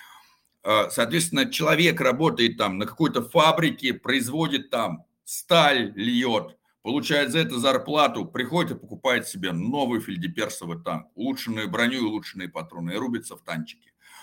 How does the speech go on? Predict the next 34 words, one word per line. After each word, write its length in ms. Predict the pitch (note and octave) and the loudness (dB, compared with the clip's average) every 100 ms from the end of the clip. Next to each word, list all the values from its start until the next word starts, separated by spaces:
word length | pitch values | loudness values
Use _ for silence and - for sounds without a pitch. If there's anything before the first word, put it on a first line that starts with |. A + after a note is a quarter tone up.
| _ - | _ -4
И 100 | C3+ D#3 | 0 0
ничего 240 | D3+ E3+ | 2 2
он 140 | F3 | 2
с 60 | E3 | 2
этого 260 | C3+ A2+ A2+ | -2 0 2
не 200 | A#2 A#2+ | 4 4
имеет. 380 | D#3 G3 E3+ | 4 0 0
Конечно, 440 | - A#2+ C#3 - A2+ | 0 0 0 -2 -4
какие-то 400 | - - B2 A#2+ | -6 -2 -2 0
лучшие 480 | B2+ F3+ - A#2+ G#2+ | 2 0 0 0 0
игроки, 500 | G2 A2 G#2+ C3 A#2 | 0 0 0 -2 -4
чемпионаты, 640 | - E2+ G#2 A2+ A#2 - | -4 -4 -2 2 0 0
если 240 | F#2 F2 F#2+ | -4 -4 -6
мы 140 | F#2 | -8
посмотрим, 640 | F2+ - A#2 A2 F2+ D#2+ - - - _ _ C2 | -8 -2 -2 0 -2 -6 -10 -20 -20 _ _ -2
э, 300 | G#2 G2+ F#2+ - _ - | 2 4 2 -2 _ -10
то 200 | - A#2+ | 0 0
чемпионаты 720 | A2+ A2+ G#2+ A2+ A#2 C3 A#2 F2+ | 0 -2 0 4 4 2 0 -4
по 220 | A#2 A#2 | 0 0
World 280 | G#2+ B2 G#2 | 2 0 0
of 200 | A2 - | -4 0
Tanks 560 | B2 A2 D#2+ - - - _ G#2+ A#2 | 2 2 -2 -10 -12 -14 _ -18 -8
и-, 200 | A#2 B2+ | -6 -4
имеют 320 | B2 B2+ A#2 | 2 2 2
миллионные 880 | A#2 A2+ A2 A#2+ C#3 C#3+ C#3 C#3 C#3+ _ _ _ _ _ _ - | 2 4 4 0 -2 -2 0 -2 -6 _ _ _ _ _ _ -8
какие-то 440 | A#2+ A#2 B2+ A2+ | -6 -2 -4 -2
выигрыши. 680 | A#2+ B2+ A#2+ A#2 A2 - G2 - - - | -2 0 0 0 0 -2 -6 -8 -12 -2
Если 240 | A#2+ B2 | -2 0
мы 140 | B2 | -2
посмотрим 520 | B2 A#2+ C3 B2 A#2 A2+ | -2 -2 -2 -2 -4 -4
чемпионаты 560 | A2+ A2+ A2+ B2 A#2 | -2 2 4 2 0
World 300 | G#2 A#2 G#2 | 0 0 0
of 160 | A2 F#2+ | -4 0
Warcraft, 640 | A2 - A#2 A2+ G2+ - | 0 0 0 2 2 0